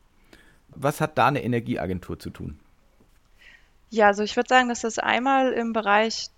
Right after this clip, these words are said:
Speaker 2: von HausbesitzerInnen zu beraten, was müssen sie denn eigentlich für eine Dämmung machen, um auf einen guten Klimaschutzpfad zu kommen mit ihrem Haus.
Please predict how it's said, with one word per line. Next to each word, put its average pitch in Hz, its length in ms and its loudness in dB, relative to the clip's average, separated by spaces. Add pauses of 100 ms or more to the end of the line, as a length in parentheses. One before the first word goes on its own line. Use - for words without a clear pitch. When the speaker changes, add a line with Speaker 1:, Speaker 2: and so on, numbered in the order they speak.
(180)
Speaker 2:
von 202 320 -4
HausbesitzerInnen 262 1200 -4
zu - 160 -10
beraten, 220 720 0
was 214 220 -2
müssen 233 300 -8
sie 208 80 -8
denn 202 180 -4
eigentlich 208 300 -4
für 214 80 -10
eine 196 120 -8
Dämmung 196 360 -6
machen, 240 400 -4
um 226 480 -6
auf 208 320 -2
einen 196 140 -10
guten 226 220 -10
Klimaschutzpfad 214 800 -6
zu 185 80 -8
kommen 202 260 -2
mit 185 160 -12
ihrem 175 220 -12
Haus. 165 380 -10